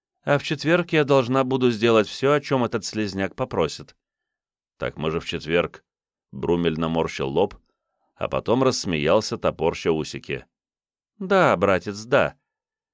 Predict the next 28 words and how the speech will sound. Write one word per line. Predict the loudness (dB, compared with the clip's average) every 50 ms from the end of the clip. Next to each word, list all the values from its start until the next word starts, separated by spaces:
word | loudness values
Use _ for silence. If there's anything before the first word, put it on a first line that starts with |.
| _ _
Ещё | -4 -2 -2 0 2 4 4
он | 4 4
велел | 4 4 4 4 4 4
передать, | 2 2 2 4 6 6 4 4 2 -4 _ _ _ _ _
чтобы | -4 -2 0 0 2 2
твоя | 4 4 4 4
группа | 4 2 0 0 2 2 2 2
была | 4 4 4 4 4
готова | 4 4 4 4 4 2 4 4 4
во | 4 2
вторник | 2 2 2 2 2 2 2 -2 -4 -6 -12 _ _ _ _ _
к | -18 -4
трём | 0 2 4 4 4 2 0 -4 -10 _ _ _ _ _ _
в | _ -2 2
том | 2 4 4
месте, | 4 2 0 0 -2 -2 -2
которое | -2 0 2 4 4 4 4
мы | 4 2
назвали. | 2 2 2 2 2 2 2 0 -2 -6 -12 _ _ _ _ _ _ _ _ _ _ _ _ _ _
Он | 0 0 0 2
туда | 0 2 4 4 2
целый | 4 2 4 4 4 4 2
эскадрон | 0 -4 -6 -2 0 0 2 2 2 2 2 2
нагонит. | 0 0 2 2 2 2 2 0 -4 -8 -12 _ _ _ _ _ _ _ _ _ _ _ _ _ _ _ _ _ _ _
Может, | -12 -6 -2 -2 0 0 -2 -4 -4
прирезать | -2 0 2 4 4 4 4 4 2 0 0 0
этого | 0 0 0 0 0 0
дурака? | 0 2 2 2 0 0 -2 -4 -4 -6